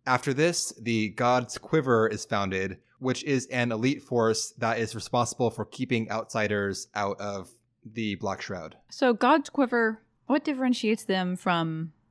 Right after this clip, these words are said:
Speaker 2: the Wood Whalers?
Speaker 1: Back then, the, um, the Wood Whalers are like the standing forces. Army, militia, whatever, it's the force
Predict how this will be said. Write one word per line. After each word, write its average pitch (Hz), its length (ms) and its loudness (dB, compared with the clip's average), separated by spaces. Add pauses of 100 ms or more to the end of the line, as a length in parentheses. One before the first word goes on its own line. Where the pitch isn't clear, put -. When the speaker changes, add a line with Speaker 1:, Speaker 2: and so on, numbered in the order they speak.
Speaker 2:
the 175 120 -4
Wood 170 160 2
Whalers? - 420 -4 (320)
Speaker 1:
Back 127 400 -2
then, 120 400 0 (120)
the, 113 420 2
um, 95 360 -2
the 113 100 2
Wood 123 200 4 (200)
Whalers 107 500 2
are 98 440 0 (100)
like 127 180 -2
the 123 80 -6
standing 113 300 0
forces. 90 580 -6 (100)
Army, 131 360 4
militia, 117 480 2
whatever, 104 440 2
it's - 400 -4
the 120 340 2
force 104 580 0